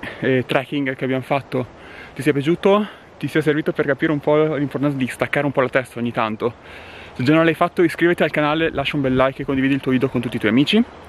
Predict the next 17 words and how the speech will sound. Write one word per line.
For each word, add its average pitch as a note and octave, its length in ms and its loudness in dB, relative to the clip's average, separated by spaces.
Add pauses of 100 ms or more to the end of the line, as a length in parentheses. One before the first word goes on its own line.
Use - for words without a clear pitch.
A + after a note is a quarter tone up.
(460)
Noi F3+ 180 2
ci - 60 -8
vediamo E3 300 0
prossimamente F3+ 720 2
a - 140 0
un C3+ 80 2
nuovo C#3 280 2
video B2+ 420 2
che B2+ 240 2
usciranno, C3+ 800 0 (440)
penso, C#3+ 320 0
tutti - 160 -4
i C#3+ 40 4
lunedì C3+ 260 4
a C#3+ 60 2
sto C3+ 140 -4
punto, C#3 440 2